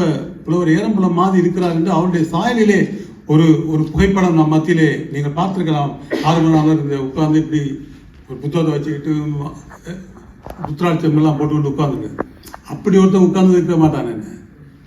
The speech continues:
ஒரு கேஷுவலாக ஒரு, ஒரு, ஒரு மேலாடை போட்டிருப்பாரு, வேஷ்டி கட்டிட்டு சுமார் திணையில் உட்கார்ந்துருப்பாரே தவிர இப்படி, இப்படி, இப்படி உட்கார்ந்து அப்படி யாரும் படம் எடுக்கிறது இல்லை. அது ஒரு செயற்கையான படம். ஆர்மோன் அவரின் படம், ஆர்மோன் அவரின் படமே அல்ல.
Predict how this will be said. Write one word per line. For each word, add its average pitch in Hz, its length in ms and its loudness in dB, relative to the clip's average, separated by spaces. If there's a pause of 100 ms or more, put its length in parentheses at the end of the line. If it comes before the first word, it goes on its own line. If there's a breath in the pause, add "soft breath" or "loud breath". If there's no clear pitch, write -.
ஒரு - 140 -16
கேஷுவலாக 180 460 0
ஒரு, 175 180 0
ஒரு, 180 360 0 (460 loud breath)
ஒரு 160 120 4
மேலாடை 160 400 4
போட்டிருப்பாரு, 143 520 -2
வேஷ்டி 151 240 0
கட்டிட்டு 151 360 0
சுமார் 151 280 -2
திணையில் 143 280 -2
உட்கார்ந்துருப்பாரே 139 580 -4
தவிர 117 240 -8 (500 loud breath)
இப்படி, 123 220 -12
இப்படி, 147 300 -6
இப்படி 151 280 -2
உட்கார்ந்து 180 320 -4
அப்படி 214 240 -6
யாரும் 196 240 -2
படம் 170 220 -2
எடுக்கிறது 131 300 -6
இல்லை. 104 160 -12
அது 156 160 -4
ஒரு 160 320 -2 (300 loud breath)
செயற்கையான 196 540 2
படம். - 220 -8 (420)
ஆர்மோன் 170 360 2
அவரின் 147 320 0
படம், 143 360 -4
ஆர்மோன் 156 300 2
அவரின் 135 260 -4
படமே 135 280 -6
அல்ல. 135 280 -4